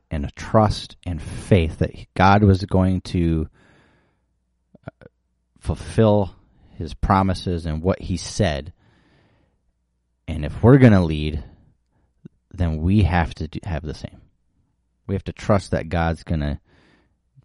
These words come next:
fulfill his promises and use us.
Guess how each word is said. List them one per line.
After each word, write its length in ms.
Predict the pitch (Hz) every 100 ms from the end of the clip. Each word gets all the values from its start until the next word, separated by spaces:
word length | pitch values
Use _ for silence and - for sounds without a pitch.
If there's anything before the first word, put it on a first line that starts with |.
| _ _
fulfill 400 | - - - 107
his 160 | 92 80
promises 680 | - 80 76 - 80 73 76 - _ _ -
and 160 | 76
use 220 | 73 73 76
us. 220 | - -